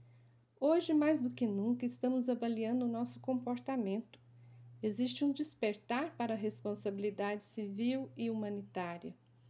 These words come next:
Existe o esperançar da imunização para todos.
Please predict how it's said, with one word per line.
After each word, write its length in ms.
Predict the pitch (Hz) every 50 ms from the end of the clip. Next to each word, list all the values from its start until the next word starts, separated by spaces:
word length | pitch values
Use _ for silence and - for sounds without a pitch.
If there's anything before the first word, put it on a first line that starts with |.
| - - - - - -
Existe 540 | - 208 208 202 - 233 240 247 247 - 247
o 40 | 240
esperançar 1080 | 240 - - - _ _ - 320 339 339 302 285 277 262 - - 277 269 277 294 277
da 100 | 262 254
imunização 1040 | 254 240 240 233 226 226 226 220 214 220 208 202 202 - - - 214 202 202 208 202
para 240 | - 190 185 185
todos. 640 | 185 - - 190 180 170 - - - - - - -